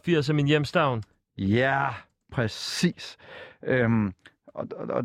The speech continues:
Speaker 1: Men
Speaker 2: der
Speaker 1: det er også lidt ligegyldigt, men, mindre man vil represente, øh, midt i et dak-nummer.
Speaker 2: Faktisk noget af det, vi skrev sammen, da vi havde det sjovt,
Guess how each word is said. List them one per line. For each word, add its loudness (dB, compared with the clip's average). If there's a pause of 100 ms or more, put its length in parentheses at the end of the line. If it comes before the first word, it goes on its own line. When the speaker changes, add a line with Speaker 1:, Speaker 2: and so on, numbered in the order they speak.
(120)
Speaker 1:
Men 4
Speaker 2:
der 4
Speaker 1:
det 4
er 4
også -2
lidt 2
ligegyldigt, 2
men, 4
mindre 4
man 2
vil 2
represente, 0 (220)
øh, 4
midt 2
i 4
et -2
dak-nummer. -2 (180)
Speaker 2:
Faktisk -4
noget 4
af -6
det, 0
vi 0
skrev -2
sammen, -2
da -2
vi 0
havde 2
det -4
sjovt, -4